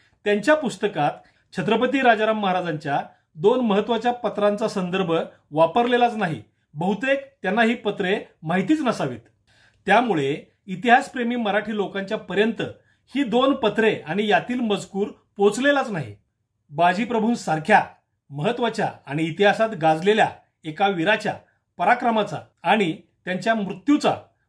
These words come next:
पुरावा देणारी ही दोन पत्रे तुमच्यासमोर या निमित्ताने मांडायला मिळाली हे मी माझे भाग्य समजतो. आणि हे सर्व मांडण्यासाठी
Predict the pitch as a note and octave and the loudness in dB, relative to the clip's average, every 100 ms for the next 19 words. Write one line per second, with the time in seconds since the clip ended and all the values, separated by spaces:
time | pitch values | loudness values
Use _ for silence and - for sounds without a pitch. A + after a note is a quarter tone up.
0 | _ G3 A3 B3 A#3+ A3+ A3+ A3 A3 F#3 | _ 2 4 4 0 -2 -2 -4 -4 -2
1 | G3+ G#3+ E3+ D3+ G3 C#3+ - _ G3 G3 | -2 -2 -10 -2 -2 -2 -10 _ -4 0
2 | A#3+ A#3+ G#3+ E3 E3 - E3 G#3+ B3 A#3 | 2 2 2 0 -2 -6 2 4 4 0
3 | A#3 A#3 A#3 G#3+ E3+ E3 F#3+ A3 G#3+ F#3 | -4 -4 -4 -2 -2 0 0 0 0 0
4 | D3+ C#3+ _ _ G3+ A#3 A3+ G3 F#3 - | -2 -6 _ _ -4 0 0 0 -2 -6
5 | - C3 F3 F#3+ G#3+ G#3 G3+ - A2 - | -6 -4 0 0 0 -2 -2 -6 -16 -18
6 | _ _ _ _ E3+ F#3+ B3 A#3 C4 - | _ _ _ _ 0 2 2 0 -2 -4
7 | D#3 A#3+ - F#3+ G#3 C4 G#3+ E3 D#3+ F#3+ | -4 -4 -2 0 2 2 0 0 0 0
8 | A#3+ A3 D#3 G#2 | 0 0 -4 -12